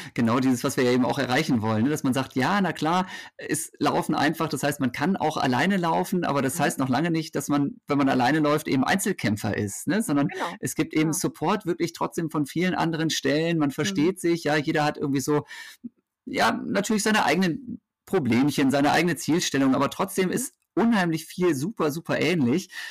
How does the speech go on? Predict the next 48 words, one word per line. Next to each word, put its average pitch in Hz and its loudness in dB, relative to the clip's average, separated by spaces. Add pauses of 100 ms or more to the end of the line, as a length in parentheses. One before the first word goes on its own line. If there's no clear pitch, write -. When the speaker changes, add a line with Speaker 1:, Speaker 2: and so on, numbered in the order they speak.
(200)
Speaker 1:
ne? 170 2
Das 175 0
Speaker 2:
Mhm. - 2
Speaker 1:
heißt, - 0
auch - -4
wenn 143 2
man 180 2
allein 143 4
durch 180 0
die - -6
Gegend 156 0
läuft, 156 -2
ist 196 -2
man 147 2
eben 110 2
nicht 110 0
allein. 110 0 (280)
Speaker 2:
Genau. 139 -2
Speaker 1:
Ähm, 135 2
und 135 -2
das, - -4 (120)
ne, - -2
das 147 0
ist - -4
im, 135 2
im 143 -4
Profisport 156 -2
genauso 143 2
wie 147 2
jetzt 143 0
eben 139 2
im 127 -2
Freizeitsport. 156 -2
Im 135 -2
Profisport 139 -4
hast 139 -4
du - -2
auch 135 -2
deinen 160 0
Trainer, 262 2
ne, 151 2
deine 156 0
Trainingskollegen, 127 2
vielleicht 156 -4
noch 160 0
einen 147 -4
Physiotherapeuten 131 0
und 127 0